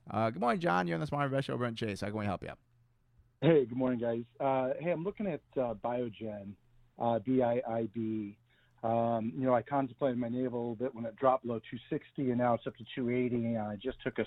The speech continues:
Speaker 2: small position, but I still think it's undervalued, and just kinda getting your, your guys' thoughts on it.
Speaker 1: Okay, th-, this is one company we've always kinda had our eye on. We've kinda liked it on different things. We've never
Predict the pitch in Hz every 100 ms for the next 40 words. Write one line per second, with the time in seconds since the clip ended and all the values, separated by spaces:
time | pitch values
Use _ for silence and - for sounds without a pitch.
0 | - 120 120 - 107 120 113 139 127 123
1 | 110 107 113 _ - - - _ 113 -
2 | 165 147 139 117 - 131 110 107 120 113
3 | 110 107 98 - 165 117 113 - 113 104
4 | - 113 117 104 - - 120 117 107 -
5 | 110 110 110 107 113 - _ _ - -
6 | 330 175 - - 359 - 269 156 147 -
7 | 143 123 113 123 127 110 113 110 98 -
8 | 95 98 98 95 98 95 107 104 95 -
9 | 98 104 107 98 98 101 98 107 104 98
10 | 110 123